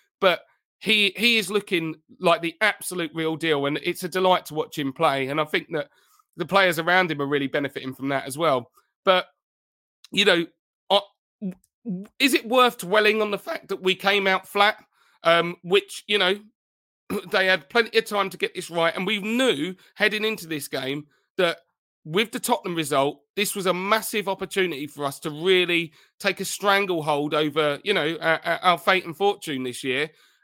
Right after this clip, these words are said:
And it looked like we were a little bit, you know, stumbling into that o-, opportunity and a bit, uh, s-, like, scared of the moment. However,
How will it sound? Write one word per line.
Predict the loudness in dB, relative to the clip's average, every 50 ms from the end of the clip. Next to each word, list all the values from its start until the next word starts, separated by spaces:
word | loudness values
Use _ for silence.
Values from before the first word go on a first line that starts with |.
| _ 0
And | 2 2 2 2 -2 -8 -10 -12 -18 _ _ _ _ -2
it | -2 -2 0
looked | -2 -2 -2 -2 -2 0
like | 2 2 2 2 2
we | 0 2
were | 2 2
a |
little | 2 2 0 0 0
bit, | 0 0 0 0 _ _ _ _ _ _ _ _ _ _ _ _ _ _ _ _ _
you | -4 -4
know, | -4 -4 -6 -8
stumbling | -10 -10 -4 0 0 0 0 2 0 0 0 2 0 0
into | 0 0 -2 -2 -4 -6 -6 -2
that | 0 0 0 0 -4 _ _ _ _ _ _ _
o-, | -2 0 0 0 0
opportunity | -2 -2 -2 -6 -4 0 0 0 0 0 -2 -2 -2
and | -2 -2
a | -2
bit, | -4 -6 -8 -10 _ _ _
uh, | -4
s-, | -2 -2 -4 -6 -10 -6 _
like, | 0 0 0 0 -2 -8
scared | -12 -8 -4 -2 0 0 0 0 -2
of | -4
the | -4
moment. | 0 2 2 2 2 0 -4 -6 -10 -14 _ _ _
However, | 0 0 2 4 4 2 4 4 2 0 0